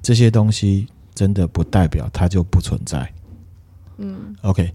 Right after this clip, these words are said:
Speaker 1: 就像我之前在那个日本都市传说那一集，
Speaker 2: 嗯。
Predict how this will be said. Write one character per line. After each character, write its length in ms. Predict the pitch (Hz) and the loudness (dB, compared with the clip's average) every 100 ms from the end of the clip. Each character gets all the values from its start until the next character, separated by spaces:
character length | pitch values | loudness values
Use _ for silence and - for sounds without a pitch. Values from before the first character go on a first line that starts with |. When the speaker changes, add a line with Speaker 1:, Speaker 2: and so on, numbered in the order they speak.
| - - | -12 -2
Speaker 1:
就 140 | - | 4
像 180 | 165 175 | 6 6
我 80 | 113 | 4
之 160 | 101 131 | 4 4
前 360 | 123 98 98 95 | 4 4 2 2
在 320 | 127 117 110 | 4 6 6
那 120 | 113 | 6
个 440 | 113 101 95 92 - - | 6 6 6 2 0 -6
日 180 | - 160 | 4 6
本 120 | 110 | 6
都 140 | 101 113 | 6 6
市 140 | 123 | 6
传 180 | 107 95 | 4 4
说 120 | 101 | 4
那 120 | 98 | 6
一 60 | 98 | 4
集， 240 | - 73 104 | 2 -6 -6
Speaker 2:
嗯。 300 | 226 202 | -8 -8